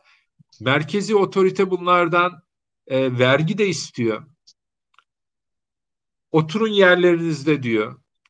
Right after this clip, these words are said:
"Ben sizin için hicre ku-, kurdum, oralarda oturun." diyor. Bunlar tekrar o zaman "Cihat yoksa biz,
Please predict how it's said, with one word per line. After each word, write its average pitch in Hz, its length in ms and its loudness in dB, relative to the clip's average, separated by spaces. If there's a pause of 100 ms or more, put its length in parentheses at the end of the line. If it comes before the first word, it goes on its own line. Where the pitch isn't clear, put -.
(840)
"Ben 156 140 2
sizin 185 300 -6
için 185 260 -2
hicre 175 380 2
ku-, 180 400 2
kurdum, 160 400 0
oralarda 165 480 4
oturun." 160 440 -4
diyor. 131 200 -2
Bunlar 160 320 -4
tekrar 165 360 0
o 160 100 2
zaman 139 300 -2
"Cihat 143 380 -2
yoksa 139 360 -2
biz, 131 300 -10